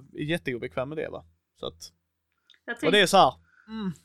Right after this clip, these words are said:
Speaker 2: Jag tänker att bara man har liksom själv egentligen inte typ bad intent och att man försöker tänka att andra inte har det heller, så kan man ju ofta prata ut om saker.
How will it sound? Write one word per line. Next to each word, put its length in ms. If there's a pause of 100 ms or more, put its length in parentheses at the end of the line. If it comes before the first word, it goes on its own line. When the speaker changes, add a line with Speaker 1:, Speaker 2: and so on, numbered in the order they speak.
(640)
Speaker 2:
Jag 140
tänker 220
att 120
bara 180
man 280
har 340
liksom 360
själv 440
egentligen 460
inte 200
typ 200
bad 240
intent 500
och 120
att 80
man 140
försöker 280
tänka 400
att 180
andra 320
inte 180
har 160
det 60
heller, 320
så 180
kan 280
man 100
ju 60
ofta 220
prata 320
ut 320
om 120
saker. 440